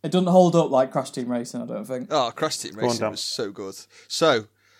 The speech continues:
Speaker 2: I, I struggled with naming this land because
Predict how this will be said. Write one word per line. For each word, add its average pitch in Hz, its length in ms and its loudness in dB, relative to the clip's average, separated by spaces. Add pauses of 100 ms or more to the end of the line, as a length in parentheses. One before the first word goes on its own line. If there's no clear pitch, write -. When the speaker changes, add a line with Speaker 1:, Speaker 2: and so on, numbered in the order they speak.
(360)
Speaker 2:
I, 165 340 4
I 175 100 4
struggled 175 400 -2
with 123 120 -6
naming 147 280 2
this 131 180 -2
land 104 240 -4
because 120 500 -2